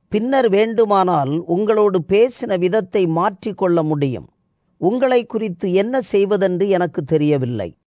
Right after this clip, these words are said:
உங்களில் சிலர் இப்பொழுதும் மோசேயின் சட்டங்களுக்கு கட்டுப்பட்டிருக்க விரும்புகிறீர்கள். எனக்குச் சொல்லுங்கள், சட்டம் என்ன சொல்லுகின்றது என கவனிக்கவில்லையா?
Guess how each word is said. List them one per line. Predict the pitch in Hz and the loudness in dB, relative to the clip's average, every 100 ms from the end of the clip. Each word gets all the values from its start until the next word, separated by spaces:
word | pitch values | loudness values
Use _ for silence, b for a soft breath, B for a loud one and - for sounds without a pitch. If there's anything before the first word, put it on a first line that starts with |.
| _ _ _ _ _ | _ _ _ _ _
உங்களில் | 160 254 277 247 214 | -2 0 2 4 2
சிலர் | 175 - 202 170 131 160 | 0 -2 0 2 0 -2
இப்பொழுதும் | 165 185 - 254 220 180 156 127 175 185 | -4 -6 -2 0 2 0 -2 -4 -6 0
மோசேயின் | 220 285 - 294 233 202 180 | 2 0 0 0 2 0 -4
சட்டங்களுக்கு | - 165 - 226 214 190 175 196 - | -4 -4 -4 -4 -2 -2 -2 -4 -2
கட்டுப்பட்டிருக்க | 170 151 226 214 165 175 165 170 | -4 -2 -4 -4 -4 -4 -4 -2
விரும்புகிறீர்கள். | 180 165 160 160 135 147 123 113 107 - _ _ _ _ _ _ _ | -2 0 0 0 -2 -4 -4 -6 -10 -12 _ _ _ _ _ _ _
எனக்குச் | 160 214 - 180 | -2 -2 -2 -6
சொல்லுங்கள், | - 170 185 165 123 87 107 - _ _ _ _ | -2 0 0 -2 -4 -8 -12 -18 _ _ _ _
சட்டம் | 190 185 _ - 262 226 | -2 -2 _ -2 -2 0
என்ன | 170 185 220 220 - | 0 0 0 -4 -2
சொல்லுகின்றது | 175 185 202 190 175 170 170 | -2 0 0 0 0 0 2
என | 156 151 160 - | 2 0 -4 -4
கவனிக்கவில்லையா? | 156 175 185 175 147 139 131 123 120 | -2 -2 -2 -2 -2 -2 -2 -2 -4